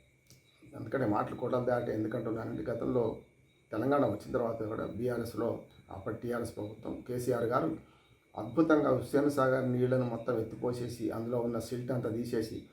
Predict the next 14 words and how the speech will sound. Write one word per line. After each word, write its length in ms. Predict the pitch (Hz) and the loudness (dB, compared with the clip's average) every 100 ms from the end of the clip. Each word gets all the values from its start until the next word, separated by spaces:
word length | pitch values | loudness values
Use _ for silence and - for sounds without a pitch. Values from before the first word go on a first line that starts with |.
| - - 139 | -20 -10 -2
కొత్తగా 520 | 131 - 147 139 135 | -2 0 4 6 6
గోదావరి 560 | 110 120 127 123 117 | 4 4 4 2 2
జలం 240 | 117 110 107 | 0 0 0
నింపుతా 280 | 107 - 107 | -2 -6 -4
అని, 200 | 107 - - _ _ - _ _ - | -4 -6 -18 _ _ -20 _ _ -14
అట్లానే 500 | 123 131 131 117 - - - - | 0 4 4 2 -4 -14 -20 -2
రెండు 300 | 127 139 135 - - - | 4 6 6 2 -10 -16
ఉస్మాన్ 340 | - 147 131 | -2 2 4
సాగర్, 320 | 131 127 131 - - - - _ - | 6 6 6 2 -6 -18 -20 _ -20
హుస్సేన్ 380 | - - 135 113 | -18 -2 2 2
మనకు 680 | 113 113 110 110 104 98 - - | 2 0 -2 0 0 -2 -8 -14
హిమాయత్ 300 | 110 135 131 | -2 2 2
సాగర్ 260 | - 107 107 | 0 -2 0
రెండిట్లలో 640 | 117 127 123 127 127 113 | 2 2 4 4 4 4